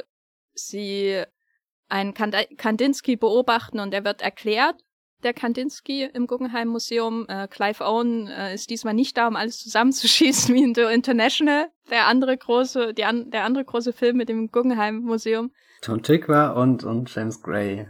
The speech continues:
Speaker 2: Auteurs auf einer Augenhöhe.
Speaker 1: Und, äh, dann hat man eben diese, äh, Schülertraube um die Mitarbeiterin des Museums herum, die, äh, das, das Bild erklärt, was, äh, ich, äh, äh, persönlich sehr schön finde überhaupt, dass es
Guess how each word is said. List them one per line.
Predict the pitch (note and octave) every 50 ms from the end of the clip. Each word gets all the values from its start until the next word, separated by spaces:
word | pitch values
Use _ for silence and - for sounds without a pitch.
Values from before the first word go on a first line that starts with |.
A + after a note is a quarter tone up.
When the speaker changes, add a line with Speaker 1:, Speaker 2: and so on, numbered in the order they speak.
| - -
Speaker 2:
Auteurs | A2+ G#2+ - - B2+ D3 D#3 C#3+ -
auf | - A#2+ A2 -
einer | A2+ A2+ A#2 A#2+ F2+ -
Augenhöhe. | F#2 G2 G2 G#2 A#2 A2 F#2+ F2+ E2 F#2+ F#2+ - - - - - _ _ _ _ _ _ _ _ _ _
Speaker 1:
Und, | - A3+ A3 A3+ A3+ A3+ B3 A3+ - -
äh, | - A3 A3+ G#3+
dann | A3 A3 A#3 A#3
hat | B3 A#3+ -
man | B3+ A#3 A#3 A#3 A3+ G#3+
eben | - A3+ A3+ A#3 A#3
diese, | A3+ A3+ A3 - A3+ A3 G#3 G#3 G3+ G3 - - -
äh, | - F#3+ G#3
Schülertraube | G#3+ - - C#4 B3+ C4+ B3 A#3+ A#3+ - - - G3+ G#3+ G#3+ A3 G#3 G#3+ G#3 G3+ F3+
um | G#3 G#3+ G#3+ G3+
die | G#3 G#3 G3+ G3 G3+ F#3+
Mitarbeiterin | G3 A#3 A#3+ - A3+ A3 - G3+ G3+ G3 G3 G3 G#3+ G#3 G3+ G3
des | - G3+ - -
Museums | G3+ G3 - - B3 C#4 B3+ B3 B3 B3 -
herum, | A3 A3 G#3+ A3+ A3 A3 A3 G#3+
die, | - G3+ G3+ G3+ G#3
äh, | G3 G3 F#3+ F#3+ - - - F#3+ F#3+
das, | - G3 F#3+ - - - - _ _ _ _ _ _ _ _
das | - G3 - -
Bild | _ - C#4+ D4+ C#4+ C4 -
erklärt, | - G3+ G3+ - - B3 B3 A#3+ A#3+ A#3 A#3 A#3 -
was, | F#3+ G3 - - - - - - -
äh, | - F#3+ F#3 F#3+ F3+ -
ich, | - - - - -
äh, | G3+ F#3+ F#3 F#3 F#3+ F#3 F#3 G3+ - _ _ _ _ _ _ _ _ _
äh, | G3 F#3+ F#3+ F#3+
persönlich | - G3 F#3+ F#3+ F#3+ G3 F#3+ -
sehr | - F3+ F3+
schön | - - G3+ G#3 G3+
finde | - G#3 F#3+
überhaupt, | E3 F3 F3+ F#3 F3+ - _
dass | - F3+ - -
es | G#3 G3 - -